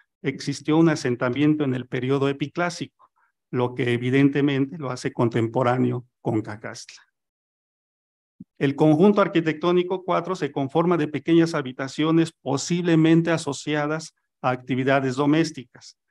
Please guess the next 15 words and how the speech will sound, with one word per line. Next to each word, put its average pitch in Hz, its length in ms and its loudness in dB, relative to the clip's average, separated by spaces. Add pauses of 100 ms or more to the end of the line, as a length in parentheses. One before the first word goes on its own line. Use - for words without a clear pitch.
(220)
De 127 120 -4
los 120 180 -4
materiales 139 600 0
cerámicos 156 560 0
obtenidos 143 600 0
en 123 80 2
el 123 120 -2
conjunto, 160 600 2
detectamos 160 680 -4
que, 190 280 -6 (420)
para 127 200 2
la 131 100 2
fase 151 340 0
Texcalac 139 560 -4
temprano, 143 540 0